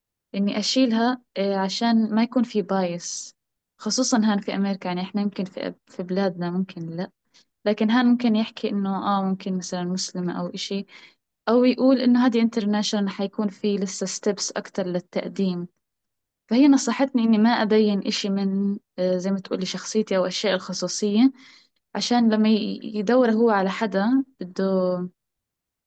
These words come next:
بقدم على وظيفة، هو بس بتطلع على خبراتي عشان يكون أنا بيني وبين الناس التانيين يعني إشي زي ما تقولي متساوي، في، يعني كلنا equal، كلنا ناخد نفس ال-، ال-،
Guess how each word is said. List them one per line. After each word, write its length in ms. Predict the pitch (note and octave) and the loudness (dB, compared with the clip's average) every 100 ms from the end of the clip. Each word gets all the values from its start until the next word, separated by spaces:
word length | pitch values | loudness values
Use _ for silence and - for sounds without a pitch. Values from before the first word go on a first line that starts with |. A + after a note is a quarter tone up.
| _ _ | _ _
بقدم 340 | G3 G3+ G3+ A3 | 0 2 4 2
على 160 | G3 | 4
وظيفة، 440 | G3 F#3 A3 A3+ C4+ | 2 2 0 4 4
هو 360 | C4+ C4 C4 | 4 4 4
بس 220 | A3 C4+ A#3 | 4 2 0
بتطلع 400 | B3 C4 C4 C4 | -2 2 4 4
على 200 | A3+ G#3+ | 4 2
خبراتي 720 | - F#3 F#3+ F#3+ F#3+ F3+ F3+ _ _ _ _ _ _ | 0 0 2 2 -2 -12 -16 _ _ _ _ _ _
عشان 260 | G3 B3+ A#3+ | -2 2 4
يكون 280 | B3 C4+ A#3+ | 4 2 2
أنا 200 | A#3 A#3 | 2 2
بيني 400 | G3 A#3+ B3 C#4 | 4 4 6 6
وبين 260 | G3 G#3 | 4 2
الناس 320 | G3+ G3+ A3 G#3+ | 2 0 0 -4
التانيين 640 | - G3+ G3 G#3+ A#3 A#3 - - | -8 -4 0 4 4 2 -4 -4
يعني 580 | F#3+ F3+ F3+ F3+ F3+ - | -4 -2 -4 -4 -6 -6
إشي 360 | G#3 - F#3+ | -8 -6 -6
زي 100 | F3+ | -2
ما 100 | G3+ | -4
تقولي 220 | F#3+ G#3+ G#3+ | -2 -2 0
متساوي، 720 | F#3+ F#3+ - A3 F3+ F3 F3+ _ _ _ _ | -2 -6 -2 -2 -2 -6 -14 _ _ _ _
في، 300 | F3+ F3 F#3+ - _ _ - | -10 -10 -12 -18 _ _ -4
يعني 140 | F#3+ | -2
كلنا 340 | A3 C#4 A#3 A3 | 4 6 6 2
equal، 300 | - F3+ - | -2 -6 -4
كلنا 240 | B3+ A#3+ | 0 4
ناخد 300 | A3+ A#3 A3 | 2 2 -4
نفس 240 | G#3 - | -4 -6
ال-، 180 | G3 F#3 | -6 -6
ال-، 480 | F3 F3 F3 F3 | -6 -6 -8 -10